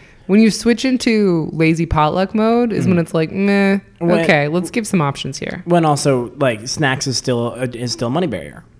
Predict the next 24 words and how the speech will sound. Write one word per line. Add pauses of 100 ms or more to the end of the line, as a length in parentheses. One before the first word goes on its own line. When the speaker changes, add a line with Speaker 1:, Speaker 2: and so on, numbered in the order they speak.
(180)
Speaker 1:
Yes,
and
also
snacks
are
a
money
barrier,
especially
because, (640)
because
I
don't
want
chi-, (100)
okay,
I
also
am
not
eating
chips
right
now.